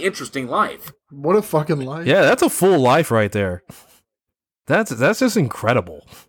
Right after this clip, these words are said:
Speaker 1: Yep, all the way leading up to, uh, to, uh, you know, the chief villain, you know, to fucking the tall man and, uh, Don Coscarelli's Phantasm.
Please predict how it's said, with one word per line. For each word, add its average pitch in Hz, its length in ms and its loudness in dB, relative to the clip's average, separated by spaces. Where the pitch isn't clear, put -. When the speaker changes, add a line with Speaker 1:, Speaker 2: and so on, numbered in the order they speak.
Speaker 1:
Yep, 123 300 -12
all 131 240 0
the 139 60 -2
way 147 140 4
leading 139 280 0
up 147 220 -4
to, 120 340 -2
uh, 101 460 2
to, 117 240 0
uh, 98 360 0
you 95 120 -6
know, 90 120 -6
the 117 100 -4
chief 139 320 -4
villain, 127 260 0
you 113 60 0
know, 104 100 0
to 107 280 -6
fucking 120 360 -4
the 107 80 -6
tall 127 260 -4
man 98 280 -4
and, 95 180 -10
uh, 92 140 -4
Don 110 260 0
Coscarelli's 107 580 -2
Phantasm. 92 600 -6